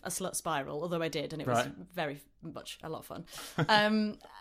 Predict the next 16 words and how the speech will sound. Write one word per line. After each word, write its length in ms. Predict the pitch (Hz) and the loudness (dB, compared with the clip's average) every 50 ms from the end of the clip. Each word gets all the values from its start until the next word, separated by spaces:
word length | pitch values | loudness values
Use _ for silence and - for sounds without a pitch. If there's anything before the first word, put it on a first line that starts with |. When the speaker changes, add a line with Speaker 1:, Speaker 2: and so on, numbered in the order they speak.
| 85 - - - - | -12 -10 -10 -2 4
Speaker 1:
but 420 | - 240 190 165 160 - - - - - | 6 6 8 6 6 2 -2 -6 -2 2
it, 120 | - - - | 2 2 4
it 120 | 262 269 247 | 4 4 4
wasn't 320 | 311 330 285 302 269 - | 4 4 4 4 2 2
that 100 | - 247 | 2 2
I 60 | 202 | 2
really 360 | 226 208 202 240 233 220 220 | 2 2 2 2 2 2 0
necessarily 380 | 214 220 220 - - 226 214 196 | -2 -2 -4 -4 -2 -2 -2 -2
wanted 400 | 175 208 240 254 247 247 226 180 | 0 0 2 2 0 -2 -2 -2
that, 220 | - 151 - - | -2 -2 -2 -2
but 80 | - 190 | -2 -2
it 100 | - - | -2 -2
was 340 | 185 190 220 240 247 240 - | -2 0 0 0 0 0 0
that 140 | - - - | -2 -2 0
I 120 | 196 202 | -2 -2
felt, 580 | 180 - - 202 190 185 175 - - - - - | -4 -4 -4 -2 -2 -2 -4 -6 -8 -10 -12 -10